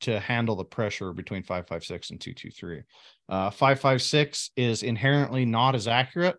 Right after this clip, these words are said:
Five five six was designed to shoot a lot of frickin' people downrange, um, you know, and inflict as much damage, and it's close combat, you know, three hundred meters. We all learned that in the military. It's, it's that kind of look. Now, two two three was designed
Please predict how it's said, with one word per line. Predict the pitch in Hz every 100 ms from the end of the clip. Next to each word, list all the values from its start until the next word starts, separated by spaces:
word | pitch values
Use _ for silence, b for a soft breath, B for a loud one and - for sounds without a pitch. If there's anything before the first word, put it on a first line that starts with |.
| -
Five | 117 120
five | 117 110
six | 139 135 -
was | 120
designed | 113 117 127 139 139
to | 113 98 - _ _ _ _
shoot | - 139
a | 135
lot | 117 131
of | 127
frickin' | 135 127 120
people | 110 135 135 131
downrange, | 123 123 120 127 147 160 143 - - -
um, | 104 104 101 101 98 98 _ _ _ _ _
you | 123
know, | 127 135
and | 127 110
inflict | 110 - 139 135
as | 113
much | 127 127 -
damage, | 131 139 147 139 - -
and | 104 104 101
it's | -
close | - 139 135
combat, | - 143 143 139 139 139 -
you | 107
know, | 98
three | 127 131
hundred | 135 123
meters. | 131 131 127
We | 120
all | 117 117
learned | 113 113
that | 95
in |
the | 98
military. | 113 123 131 123 120 b b b b _ _
It's, | - 113 -
it's | 127 131
that | - 147 -
kind | 147 143 127
of | 101 - _ _ _
look. | 123 113 95 - -
Now, | 117
two | 123 185
two | 170 170
three | - 156 151
was | 143 131
designed | 131 127 131 131 135